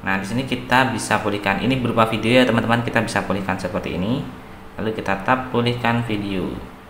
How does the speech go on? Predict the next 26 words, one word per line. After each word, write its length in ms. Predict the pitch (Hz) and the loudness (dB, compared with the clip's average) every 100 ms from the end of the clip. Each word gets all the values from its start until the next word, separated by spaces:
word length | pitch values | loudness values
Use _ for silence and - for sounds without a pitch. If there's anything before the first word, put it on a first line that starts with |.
| - - - - - - - | -20 -20 -20 -20 -20 -16 -10
Nah, 160 | 90 87 - - - - - - - - - - - - - - - | -10 -10 -16 -16 -18 -18 -18 -18 -18 -18 -18 -18 -18 -18 -18 -18 -10
maka 560 | 123 123 151 180 175 - | -4 2 4 4 0 -2
di 160 | 139 | -2
bagian 480 | 139 131 113 117 117 | 4 4 6 6 6
baru 320 | 107 101 101 | 6 6 4
dihapus 400 | 101 95 92 98 | 4 4 4 0
ini 400 | - 101 120 151 - - - - | 0 2 2 2 -2 -12 -14 -14
sudah 240 | - 110 107 | -4 0 2
tidak 320 | 104 98 95 | 2 2 2
ada 240 | 107 110 | 2 2
foto 320 | 110 104 98 101 | 2 -2 0 0
yang 240 | 101 98 | 0 2
tadi, 240 | 98 95 | 2 2
eh, 400 | - - - 104 | -4 -4 4 4
video 320 | 101 107 110 110 | 4 4 6 6
yang 160 | 107 | 6
tadi 320 | 107 104 107 | 4 2 2
sudah 240 | 117 110 98 | 0 0 -2
saya 240 | - 95 | -2 -4
kembalikan. 640 | 95 95 92 92 98 90 85 - - - - | -2 -2 -2 -2 0 0 -2 -8 -14 -12 -6
Dan 80 | |
di 80 | 107 | -6
sini 160 | 110 107 | -2 0
ada 160 | 101 | 0
rentang 320 | 101 98 98 98 | 0 0 0 0
waktunya 480 | 95 101 104 127 | -2 -2 0 -2